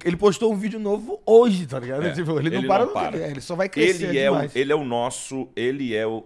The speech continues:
Speaker 2: ele é o cara, o nosso contemporâneo maior. E a gente precisa ter orgulho dele. Ao invés de muita, como eu já vi algumas pessoas, de certa forma,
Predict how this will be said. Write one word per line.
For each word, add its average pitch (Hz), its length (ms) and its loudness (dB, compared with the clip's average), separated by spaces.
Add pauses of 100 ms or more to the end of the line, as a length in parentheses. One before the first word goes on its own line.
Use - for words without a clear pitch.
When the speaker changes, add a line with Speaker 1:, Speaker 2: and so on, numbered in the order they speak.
Speaker 2:
ele 104 380 -6
é 101 80 -4
o 107 100 -4
cara, 101 600 -4
o 95 80 -10
nosso 120 340 -4
contemporâneo 101 960 -6 (460)
maior. 95 640 -6
E 110 80 -4
a 101 60 -4
gente 110 200 -12
precisa 131 480 -8
ter 139 140 -8
orgulho 143 580 0
dele. 78 380 -8 (560)
Ao 110 180 -6
invés 104 560 -6
de 101 220 -10
muita, 113 420 -6
como 110 220 -8
eu 101 40 -8
já 98 140 -6
vi 92 80 -10
algumas 98 300 -8
pessoas, 101 320 -12
de - 60 -18
certa 104 280 -8
forma, 104 380 -10